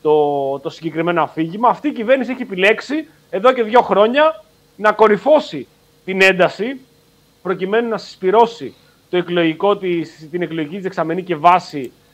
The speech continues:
δείχνοντας συνέχεια έναν οριακά εξαγριωμένο Τούρκο και έναν Σουλτάνο, έναν παρανοϊκό που λένε συνέχεια στο, στο Sky και σε άλλα τα κανάλια,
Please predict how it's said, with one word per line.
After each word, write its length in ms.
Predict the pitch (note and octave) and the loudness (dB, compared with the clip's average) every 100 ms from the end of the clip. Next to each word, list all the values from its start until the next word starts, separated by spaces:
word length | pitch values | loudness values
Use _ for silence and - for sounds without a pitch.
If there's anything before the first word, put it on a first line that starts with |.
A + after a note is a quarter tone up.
| _ | _
δείχνοντας 400 | D3+ F#3+ G#3 G3+ | -8 -4 -2 -4
συνέχεια 720 | - F#3 A3 - F3 D3+ B2+ - _ | -4 2 2 2 0 0 0 -4 _
έναν 400 | - G#3 G#3+ G#3 - _ _ _ | -4 0 2 0 -4 _ _ _
οριακά 560 | F#3 F#3+ F#3+ F3 G#3+ B3 | 2 6 6 6 4 2
εξαγριωμένο 720 | A#3+ A3+ F3 F#3 F#3 G3+ F3 | 2 -4 -2 -2 0 0 -2
Τούρκο 560 | F3 G3+ F#3+ D3 A#2 - _ _ _ | -2 -4 -2 -2 -2 -8 _ _ _
και 100 | F#3+ | -2
έναν 220 | G#3 G#3+ | 0 0
Σουλτάνο, 800 | - G3+ F3+ A3 A#3 G#3 D#3+ C#3 | -2 -8 2 4 6 4 -2 0
έναν 200 | E3+ F#3+ | -2 0
παρανοϊκό 540 | F3+ F3+ F3+ F3+ A3 G#3 | 2 4 2 0 2 0
που 80 | F3 | 0
λένε 180 | F#3+ | -4
συνέχεια 380 | F3 F3 F#3 F3 | -4 -4 -4 -6
στο, 720 | D#3+ E3 D#3+ D3 C#3 C3+ B2+ C3+ | -8 -6 -4 -6 -6 -8 -10 -12
στο 140 | D#3+ - | -18 -4
Sky 220 | F#3+ F#3+ D#3 | 4 4 2
και 80 | D#3 | -4
σε 120 | F3 | -4
άλλα 120 | F3 | -2
τα 80 | E3 | -2
κανάλια, 600 | D#3+ E3 F3 D3+ B2+ | 0 2 2 0 -2